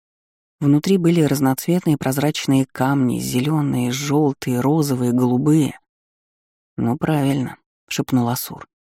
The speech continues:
«Чистые камни всегда усиливают заклинания. А тут есть и довольно крупные». В другом мешочке были серебряные чешуйки,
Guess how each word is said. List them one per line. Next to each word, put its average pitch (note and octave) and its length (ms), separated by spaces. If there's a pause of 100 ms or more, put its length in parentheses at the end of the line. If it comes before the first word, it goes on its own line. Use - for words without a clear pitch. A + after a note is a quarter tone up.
(420)
«Чистые D3 460
камни C#3+ 360
всегда C#3 320
усиливают B2+ 580
заклинания. C3 680 (600)
А - 80
тут - 240
есть D3+ 320
и D3 40
довольно D3 400
крупные». C3 520 (800)
В D3+ 100
другом G3 320
мешочке F#3+ 480
были D#3 200
серебряные D3 580
чешуйки, - 640